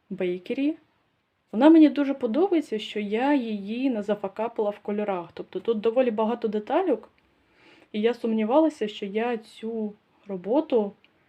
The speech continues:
кольорами своїми не зіпсую. Але все вийшло добре, і тому я рада. Ой, що це? А,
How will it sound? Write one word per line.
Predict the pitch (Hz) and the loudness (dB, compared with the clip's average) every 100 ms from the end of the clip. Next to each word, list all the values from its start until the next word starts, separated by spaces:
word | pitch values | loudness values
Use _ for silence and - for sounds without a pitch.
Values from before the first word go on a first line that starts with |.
| _ _ _ _ _ _ _ _ _ _ _ _ - | _ _ _ _ _ _ _ _ _ _ _ _ -4
кольорами | 220 214 214 240 220 | 0 2 2 -2 -6
своїми | - 196 214 214 | -6 -4 -2 -2
не | 196 202 202 196 185 | -2 -2 -2 -4 -8
зіпсую. | 185 214 - 208 190 180 214 _ _ _ _ _ _ _ _ _ | -14 -14 -10 -8 -8 -10 -16 _ _ _ _ _ _ _ _ _
Але | 202 214 | -6 -6
все | 240 220 | -6 -6
вийшло | 214 233 202 | -6 -6 -8
добре, | 196 269 302 214 | -4 -2 -2 -4
і | 190 | -8
тому | 196 202 214 | -6 -4 -2
я | 185 185 185 185 | -4 -6 -8 -8
рада. | 180 170 180 _ _ _ _ _ _ _ _ _ _ - _ - _ _ _ _ - _ _ _ _ _ - 180 | -8 -10 -14 _ _ _ _ _ _ _ _ _ _ -20 _ -20 _ _ _ _ -20 _ _ _ _ _ -18 -16
Ой, | 160 _ _ _ | -16 _ _ _
що | _ _ _ - | _ _ _ -20
це? | 214 _ _ _ _ _ _ - | -20 _ _ _ _ _ _ -10
А, | 196 | -8